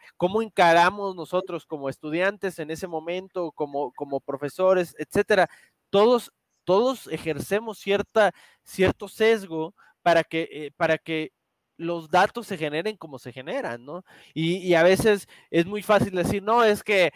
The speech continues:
programación es una cue-, es una cosa de hombres", ¿no? Y pero, pero, pues, a lo mejor no te pre-, por-, porque simplemente te vas a los números que dicen que a lo mejor se, se gradúan más personas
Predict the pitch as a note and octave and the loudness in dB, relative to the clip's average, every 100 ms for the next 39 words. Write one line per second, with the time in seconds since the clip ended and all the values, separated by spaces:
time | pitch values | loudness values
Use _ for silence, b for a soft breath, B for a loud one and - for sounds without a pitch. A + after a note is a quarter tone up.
0 | b b b _ _ _ - F#3 F3 F3 | b b b _ _ _ -6 -2 0 0
1 | E3+ E3 - G#3 A3+ G#3 G#3 G3+ E3+ D#3 | 0 -2 -4 -4 -4 -6 -6 -6 -6 -8
2 | D3+ F3 G3+ G3 - G3 G3 E3 D#3 F3 | -8 -12 -4 -4 -2 -4 0 2 2 -2
3 | E3 B2+ A2 B2 D#3+ F#3 b b C#3+ D3 | -6 -12 -12 -12 -16 -16 b b -12 -8
4 | E3+ D#3+ D3+ E3 D#3 D3+ C3+ D#3 D#3 B2+ | -2 0 0 0 0 -2 -6 -10 -6 -2
5 | D3+ D#3 C#3+ D#3+ F#3 G#3+ F#3+ F3+ E3+ C#3+ | 0 0 -2 0 0 -2 0 2 2 -2
6 | E3 D#3+ _ E3+ D#3+ D#3+ G#3+ F#3+ G#3+ A3 | -6 -6 _ -6 -4 -8 -8 -4 -2 -2
7 | G#3+ - F3 D#3 F#3 F#3+ F3+ D#3+ D3+ G#3 | -4 -2 0 4 4 4 2 0 -4 -8
8 | G3 F#3 F#3+ G#3+ - D3 D#3 E3+ F3 D3+ | -4 0 0 -2 -4 -4 -4 -10 -4 -4
9 | C#3+ - F3 F3+ E3 - D3 C#3 C#3 C#3 | -4 -8 -6 -4 -4 -4 -6 -2 0 0
10 | F3 F3 F3 E3 _ - D3+ - E3+ D#3+ | 0 0 -2 -4 _ -6 -6 -6 -6 -4
11 | D#3+ | -4